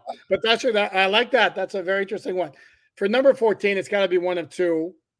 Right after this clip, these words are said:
A, a fan favorite, actually two fan favorites, Jarvis Landry or Ryan Fitzpatrick.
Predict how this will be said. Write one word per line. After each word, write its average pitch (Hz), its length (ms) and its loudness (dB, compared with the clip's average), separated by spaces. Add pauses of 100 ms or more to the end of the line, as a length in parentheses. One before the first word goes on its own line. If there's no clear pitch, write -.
(1700)
A, 185 100 -4
a 180 280 0
fan 226 320 0
favorite, 208 480 2
actually 226 240 -4
two 233 180 -4
fan 214 220 -4
favorites, 170 320 0
Jarvis 247 360 2
Landry 190 340 0
or 175 100 4
Ryan 170 200 -2
Fitzpatrick. - 680 -16